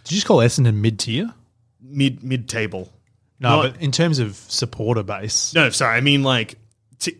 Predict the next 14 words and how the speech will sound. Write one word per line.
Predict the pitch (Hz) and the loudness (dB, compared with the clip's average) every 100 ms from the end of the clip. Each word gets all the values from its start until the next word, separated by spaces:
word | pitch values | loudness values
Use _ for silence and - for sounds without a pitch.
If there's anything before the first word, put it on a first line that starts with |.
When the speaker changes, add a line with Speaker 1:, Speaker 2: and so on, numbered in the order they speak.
| 156 | -6
Speaker 2:
like, | 143 127 | -4 0
this | 160 | 0
will | 185 | -2
affect | 143 135 120 | -4 -4 -4
teams | - 120 113 | -4 -4 -4
that | 113 | -4
are, | 107 | -4
like, | 101 98 - 175 | -6 -8 -4 0
Essendon, | 185 196 175 143 _ _ _ _ _ | 0 2 2 0 _ _ _ _ _
as | - 127 | -4 2
much | 139 131 | 2 2
as | 131 | 2
I | 123 | 2
believe, | 117 113 107 98 101 - | 2 0 -2 -4 -8 -14